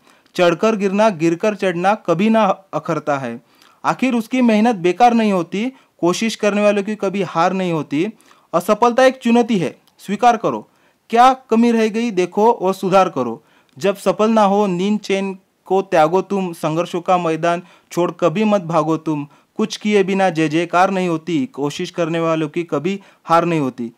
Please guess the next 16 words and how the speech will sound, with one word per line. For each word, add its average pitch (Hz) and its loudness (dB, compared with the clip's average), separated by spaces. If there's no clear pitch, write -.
So 185 -2
फ्रेंड, 214 0
आप 180 2
होप 190 0
नहीं 214 0
छोड़ना 196 0
है, 208 4
आप 175 2
पढ़ाई 165 2
कीजिए, 196 -2
आप 151 0
ज़रूर 175 2
सक्सेस, 185 -4
सक्सेस 196 -4
आपको 185 0
मिलेगा। 185 0